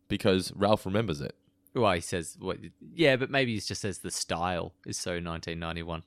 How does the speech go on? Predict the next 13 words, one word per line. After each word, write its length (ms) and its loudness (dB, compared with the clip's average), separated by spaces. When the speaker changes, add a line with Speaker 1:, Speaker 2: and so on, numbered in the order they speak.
Speaker 1:
Oh, 380 4
okay. 360 -2
Well, 80 4
that's 220 8
not 120 4
the 80 0
joke 260 2
they 80 0
were 80 0
going 260 0
for 180 -2
there, 280 -2
but 280 8